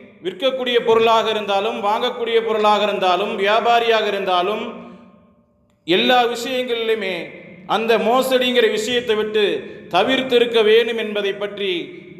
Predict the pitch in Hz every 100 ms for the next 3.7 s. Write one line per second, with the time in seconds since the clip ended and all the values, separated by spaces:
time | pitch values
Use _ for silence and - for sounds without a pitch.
0 | - 143 196 214 214 214 214 208 185 220
1 | 233 233 208 202 180 151 - - - 151
2 | 202 208 214 196 196 185 190 190 190 160
3 | 170 180 170 160 156 147 135